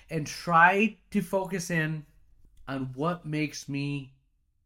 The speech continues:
happy, what gives me juice, what gives me energy within this profession. And again, this is a lot of trial and error. I'm gonna tell you later on that we need to focus, but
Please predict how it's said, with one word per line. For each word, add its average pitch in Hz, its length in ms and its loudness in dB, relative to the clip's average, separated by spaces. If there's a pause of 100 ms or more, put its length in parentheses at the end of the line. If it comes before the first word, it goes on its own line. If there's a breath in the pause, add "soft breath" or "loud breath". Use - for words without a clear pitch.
(320)
happy, 117 360 -4
what 147 340 -2
gives 160 220 -2
me 151 200 -2
juice, 131 420 0
what 165 240 0
gives 165 240 0
me 170 260 -2
energy 139 640 -2 (200 soft breath)
within 135 420 -4
this 139 160 -2
profession. 117 520 -10 (280 soft breath)
And 147 100 0
again, 147 300 4
this 143 180 0
is 185 100 -8
a 180 60 -2
lot 147 260 8
of 151 140 0
trial 143 440 2
and 127 100 -4
error. 113 380 -4 (1300 soft breath)
I'm 160 160 6
gonna 180 120 4
tell 214 340 2
you 185 140 0
later 160 300 4
on 165 260 8
that 127 120 -2
we 131 100 0
need 135 140 -2
to 110 80 -6
focus, 160 560 -4 (140)
but 127 200 -6